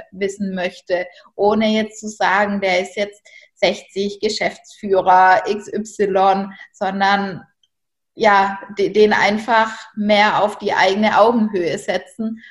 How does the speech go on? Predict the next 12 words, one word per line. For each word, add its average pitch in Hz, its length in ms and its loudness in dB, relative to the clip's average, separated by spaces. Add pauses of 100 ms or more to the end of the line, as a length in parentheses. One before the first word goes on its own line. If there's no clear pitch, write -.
und 202 160 -4
da 196 120 4
nicht 208 220 -4
so 196 100 -6
einen 196 120 -6
großen, 190 640 -6
großen 190 300 -6
Unterschied 185 640 -8
machen, 175 360 -10
auf - 220 -10
jeden 95 320 -14
Fall. - 400 -12